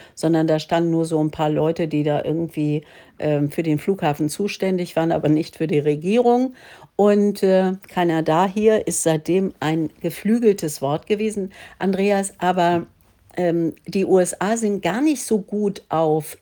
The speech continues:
Indien zu sprechen. Ähm, das ist ja traditionell ein blockfreier Staat und mit den Nachbarn,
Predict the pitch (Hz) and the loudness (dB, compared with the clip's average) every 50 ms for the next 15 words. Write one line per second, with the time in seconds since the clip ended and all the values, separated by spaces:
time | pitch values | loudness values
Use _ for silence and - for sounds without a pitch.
0 | _ - 240 220 202 190 170 156 156 156 160 151 143 139 143 - - - 147 139 | _ 2 4 6 6 4 2 2 2 2 2 2 2 0 -2 -4 -4 -4 -4 -4
1 | - - - - 131 131 131 - - 147 175 240 311 359 - - - - - - | -6 -8 -6 -4 -4 -4 -2 -2 -2 0 0 0 0 -2 -4 -10 -20 -20 -20 -20
2 | - - - - - _ - 190 185 180 185 180 180 175 180 180 - - 277 254 | -20 -20 -20 -20 -14 _ 2 4 4 4 4 2 2 0 0 -2 -2 -4 -6 -2
3 | - 269 233 226 - - 214 226 285 269 262 - - 226 208 196 180 185 214 233 | 0 0 0 0 -2 -2 -2 -2 -2 -4 -4 -2 0 2 2 2 0 0 0 -2
4 | - - 180 180 180 165 170 190 220 220 - - - - 190 185 180 170 151 147 | 0 0 0 0 0 0 0 -2 -2 -4 -8 -10 -6 -4 -2 -2 0 0 -2 -4
5 | 143 - - - 107 110 139 175 240 247 - - - 196 196 190 185 165 - - | -4 -8 -6 -4 -2 -2 0 -2 -2 -4 -6 -4 -2 0 0 0 0 -2 -6 -14
6 | _ - 175 196 233 233 - 202 175 160 151 165 220 330 339 - - - - 139 | _ -4 -2 0 0 0 2 2 2 2 2 0 0 -2 -4 -8 -8 -4 -2 -2
7 | 139 135 131 131 131 127 | -2 -2 -4 -6 -8 -10